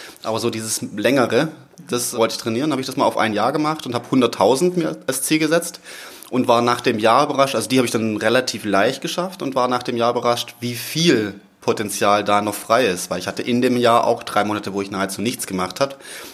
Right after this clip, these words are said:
so dass ich dann die letzten drei Monate eigentlich fast die Hälfte der Liegestütze noch aufholen musste. Und das ging aber trotzdem relativ gut.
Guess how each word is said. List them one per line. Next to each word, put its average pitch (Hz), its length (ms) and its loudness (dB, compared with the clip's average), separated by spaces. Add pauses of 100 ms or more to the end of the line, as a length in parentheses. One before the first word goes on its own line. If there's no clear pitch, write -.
(260)
so 104 140 -2
dass 104 140 4
ich 104 80 -6
dann 107 420 2
die - 300 -8
letzten 117 320 0
drei 110 260 2
Monate 113 400 2
eigentlich 113 380 0
fast - 320 -2
die 110 60 -2
Hälfte 113 340 2
der 104 80 2
Liegestütze 113 420 -2
noch 104 80 -4
aufholen 101 400 0
musste. 87 320 -6 (800)
Und - 320 -8 (160)
das 123 300 2
ging 143 220 2
aber 120 180 4
trotzdem 143 320 2
relativ 101 340 2
gut. - 260 -12